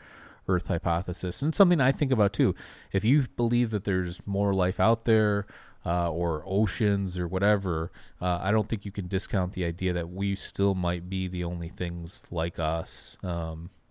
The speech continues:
you know, 'cause what if, what if the, uh, what we're considering U S Os and U F Os and all that stuff, what if those are just plasma or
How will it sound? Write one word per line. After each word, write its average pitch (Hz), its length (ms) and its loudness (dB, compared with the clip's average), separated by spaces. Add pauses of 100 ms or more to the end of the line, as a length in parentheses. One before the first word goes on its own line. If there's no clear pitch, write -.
(220)
you 90 120 -6
know, 78 120 -4
'cause 98 160 0
what 101 200 4
if, - 340 0 (640)
what 104 180 4
if 101 280 2
the, 92 460 2
uh, 82 360 2 (1300)
what 92 160 -2
we're 90 260 2
considering 87 720 -2
U 90 220 2
S - 240 0
Os 87 360 0
and 85 140 -6
U 87 180 0
F 82 200 -2
Os 85 360 -4
and 80 80 -8
all 80 140 -4
that 85 220 -2
stuff, 82 360 -6
what 92 160 -2
if 92 260 -2
those 90 280 -2
are 85 100 -2
just - 380 -8 (760)
plasma 90 680 -2 (120)
or 90 460 0